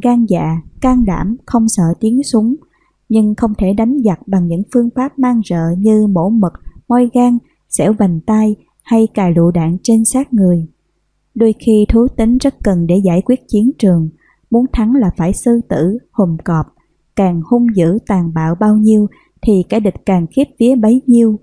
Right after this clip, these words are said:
Không thể ra trận mà kêu gọi kẻ thù phải ăn ở đạo đức, phải sống theo lương tâm. Nhưng khi tan trận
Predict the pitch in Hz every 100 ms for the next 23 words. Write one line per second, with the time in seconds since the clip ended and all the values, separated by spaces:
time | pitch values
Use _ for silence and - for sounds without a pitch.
0 | _ _ _ _ - 247 247 190 220 254
1 | 247 - 180 180 202 190 175 247 226 170
2 | 170 196 233 214 185 165 185 196 - 233
3 | - 175 202 185 170 170 269 - _ _
4 | _ 175 202 - 220 294 262 233 226 233
5 | 247 247 233 226 _ _ _ _ _ 220
6 | 220 214 - 240 254 240 233 180 156